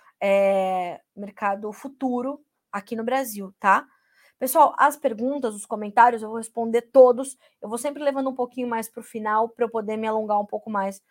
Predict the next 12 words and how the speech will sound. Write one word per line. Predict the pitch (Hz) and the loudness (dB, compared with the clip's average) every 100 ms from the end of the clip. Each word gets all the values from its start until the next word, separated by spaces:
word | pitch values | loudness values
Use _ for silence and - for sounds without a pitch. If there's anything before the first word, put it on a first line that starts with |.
| _ _ | _ _
nas | - - | -12 -8
respostas, | 247 247 160 160 - - | -8 -6 -8 -8 -10 -2
tá? | 208 | 0
Pra | 214 208 | 0 0
eu | |
dar | 196 196 | 0 0
o | 202 | 0
máximo | 202 262 240 | -2 -2 -4
de | 233 | -6
atenção | 233 233 220 | -4 -6 -4
a | 214 | -4
vocês. | 220 - 247 - | -4 -8 -10 -14